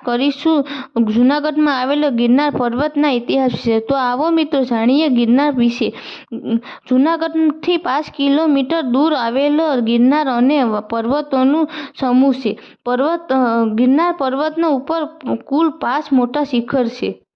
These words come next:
ગોરખ શિખર ત્રણ હજાર છસો ફૂટ આવેલ છે.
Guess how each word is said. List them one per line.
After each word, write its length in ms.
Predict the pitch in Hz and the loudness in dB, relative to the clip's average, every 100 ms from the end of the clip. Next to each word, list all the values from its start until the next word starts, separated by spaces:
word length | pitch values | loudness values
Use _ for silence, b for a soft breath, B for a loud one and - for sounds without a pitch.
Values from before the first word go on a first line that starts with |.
| _ _ _ | _ _ _
ગોરખ 220 | 294 339 | -6 -6
શિખર 400 | - 302 285 - | -4 -4 -2 -2
ત્રણ 320 | 339 254 262 302 | -4 -2 0 2
હજાર 280 | 277 247 294 | 2 0 -2
છસો 440 | 285 240 240 - 320 | -2 -2 -4 -2 -4
ફૂટ 400 | 254 269 277 285 | -2 -2 -2 0
આવેલ 580 | 247 220 226 269 269 269 | -2 -2 0 0 0 -2
છે. 200 | 269 | -2